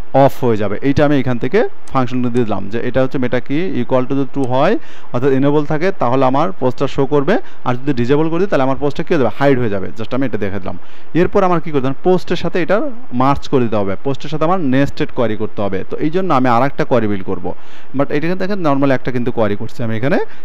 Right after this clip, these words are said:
এরপর আমি আবার আরেকটা কোয়েরি করবো এখান থেকে, এইখানে আরেকটা কোয়েরি বিল্ড করবো।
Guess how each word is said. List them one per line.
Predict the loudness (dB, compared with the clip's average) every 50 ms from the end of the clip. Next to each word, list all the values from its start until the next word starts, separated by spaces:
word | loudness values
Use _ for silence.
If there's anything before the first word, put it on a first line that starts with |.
| 0
এরপর | 0 2 2 2
আমি | 2 2 2
আবার | 2 2 4 4 4
আরেকটা | 4 2 2 0 0
কোয়েরি | 2 2 2 2 2
করবো | 0 0 0 2 2
এখান | 0 0 0 0
থেকে, | 0 0 0 0 0 0 -2 -2 -2 -2 -2 -2 -2 -2 -2 -2 -2 0
এইখানে | 0 0 2 2 0
আরেকটা | 2 0 0 0 0 0
কোয়েরি | 0 0 2 2 2
বিল্ড | 2 0 0
করবো। | 0 0 0 0 0 0 0